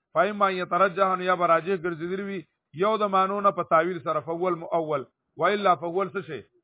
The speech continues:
مشترک. دا فالمؤول فی الحقیقة، دا مؤول اصل کې لاندې د چا نه دی؟ د مشترک نه دی. لاندې د چا نه دی؟ مشترک نه دی.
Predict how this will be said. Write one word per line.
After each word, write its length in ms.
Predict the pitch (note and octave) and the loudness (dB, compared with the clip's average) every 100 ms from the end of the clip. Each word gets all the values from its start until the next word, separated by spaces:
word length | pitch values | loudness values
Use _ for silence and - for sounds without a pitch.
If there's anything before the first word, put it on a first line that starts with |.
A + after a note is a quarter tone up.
| _ | _
مشترک. 520 | D#3 D3+ D#3+ D#3 C#3 - _ _ - A3 | -14 -6 0 2 0 -6 _ _ -2 4
دا 160 | A3+ | 4
فالمؤول 760 | D#3 G#3+ G#3 G3 F3+ F3 G#3 F#3+ | 4 -2 -2 -4 -4 -2 -2 -2
فی 100 | F#3 | -4
الحقیقة، 760 | E3+ D#3+ G3+ G3+ D#3+ - - _ _ _ _ _ _ C#3 | -2 -2 -4 -8 -8 -8 -18 _ _ _ _ _ _ 0
دا 160 | F3+ F#3 | 2 2
مؤول 540 | F#3 F#3 F#3 A3+ A#3+ | -2 -4 0 2 2
اصل 300 | A3+ A#3 G#3 | 0 0 -4
کې 120 | F3 G3 | -4 -2
لاندې 200 | A3 G#3 F#3 | -2 -2 -4
د 80 | G3+ | -2
چا 140 | G3+ | -2
نه 100 | E3 | -2
دی؟ 140 | A#2+ - _ _ _ | -10 -18 _ _ _
د 100 | E3+ | -12
مشترک 440 | F#3 - F3+ G#3+ D3 | -10 -2 0 0 -2
نه 120 | B2 | -16
دی. 120 | G2+ - _ _ _ _ _ _ | -16 -20 _ _ _ _ _ _
لاندې 260 | E3 G3+ G3+ | -2 -2 -2
د 60 | F3 | -4
چا 120 | A3 | -4
نه 80 | A3+ | -2
دی؟ 80 | A3 G#3 _ _ - F3 | -8 -14 _ _ -12 -12
مشترک 440 | - F#3 G3 - | -2 2 2 0
نه 120 | D#3 | -8
دی. 120 | C#3 | -10